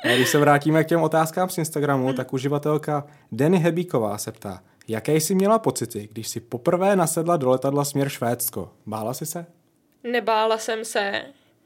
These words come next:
Speaker 2: ale byla jsem plná očekávání. Já jsem byla v podstatě připravena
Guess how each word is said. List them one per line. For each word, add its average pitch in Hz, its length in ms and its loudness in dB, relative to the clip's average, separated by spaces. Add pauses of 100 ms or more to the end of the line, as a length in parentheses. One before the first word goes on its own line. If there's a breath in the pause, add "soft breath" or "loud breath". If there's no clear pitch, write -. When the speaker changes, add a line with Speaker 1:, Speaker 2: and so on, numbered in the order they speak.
(140)
Speaker 2:
ale 240 180 2
byla 233 180 2
jsem 233 180 -8
plná 220 280 0
očekávání. 214 1200 0 (200)
Já 226 100 -6
jsem 254 160 -6
byla 269 120 0
v 269 60 -16
podstatě 254 400 -2
připravena 254 880 -4